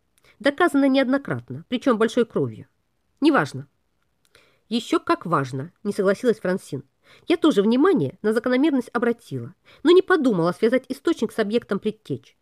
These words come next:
Думала, просто совпадение. Но раз там есть уцелевшая инфраструктура. Ага, рассказывай. Не знаю, как Тинка, а я сейчас готов был разразиться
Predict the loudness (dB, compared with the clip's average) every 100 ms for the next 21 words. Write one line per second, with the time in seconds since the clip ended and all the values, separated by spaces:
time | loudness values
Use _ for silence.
0 | _ _ -4 2 4 4 2 0 0 -2
1 | -8 -2 -4 -2 -6 -6 -12 -18 _ _
2 | _ _ -4 2 2 0 -2 0 0 -4
3 | -6 -12 -2 2 2 0 -4 -2 -4 -4
4 | -6 -8 -10 -6 -6 -6 -18 _ _ _
5 | _ _ _ _ -4 -2 0 -2 -2 -4
6 | -4 -4 -4 -4 -4 -10 -10 _ _ -10
7 | -2 2 2 2 0 -4 2 2 2 -2
8 | -16 _ -6 -4 -4 -4 -2 -2 -2 -2
9 | -2 0 -2 0 2 0 0 -4 -8